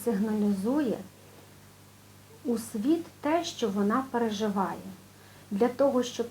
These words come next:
це все пройшло безтравматично, необхідно звернутися до спеціаліста, який вам допоможе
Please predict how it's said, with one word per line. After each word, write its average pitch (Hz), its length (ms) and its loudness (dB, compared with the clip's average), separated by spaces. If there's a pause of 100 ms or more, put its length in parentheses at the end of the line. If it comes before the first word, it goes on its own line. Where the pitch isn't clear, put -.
(100)
це 247 140 0
все 233 320 -4 (100)
пройшло 202 540 -2 (640)
безтравматично, 190 1400 -2 (880)
необхідно 247 760 -2 (100)
звернутися 214 680 -4
до 185 260 -2 (1120)
спеціаліста, 202 800 -6
який 190 340 -4
вам 240 240 -4
допоможе 208 680 -4